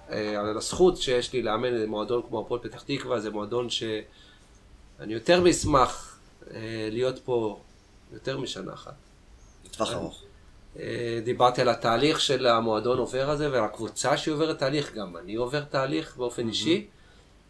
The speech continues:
Speaker 1: מאוד הייתי רוצה לצמוח עם המועדון הזה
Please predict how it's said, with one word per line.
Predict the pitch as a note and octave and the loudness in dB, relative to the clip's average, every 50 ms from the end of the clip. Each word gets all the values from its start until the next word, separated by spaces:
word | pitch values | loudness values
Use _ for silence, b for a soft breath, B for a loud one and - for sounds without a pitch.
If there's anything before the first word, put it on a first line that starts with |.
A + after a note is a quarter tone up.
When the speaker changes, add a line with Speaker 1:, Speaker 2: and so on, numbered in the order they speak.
| - - | -18 -10
Speaker 1:
מאוד | G#2+ A#2 B2 C#3 D#3 E3 D3 | -4 0 4 8 8 10 8
הייתי | B2+ A2+ G#2+ - A2+ | 8 4 2 0 -4
רוצה | G#2+ G#2 - G#2+ | -8 -6 -4 -4
לצמוח | G#2+ G#2 - - A#2 A2 G2+ - A#2 | -6 -6 -6 -4 -2 -2 -2 -2 -4
עם | A2+ G#2 | -6 -6
המועדון | G2+ G2 G#2+ A2 A2+ B2+ C#3 D3 | -4 -2 -2 -2 -2 0 0 0
הזה | C#3+ C3 C#3+ D#3+ D#3 D3+ D3+ | 0 0 -2 -4 -4 -4 -6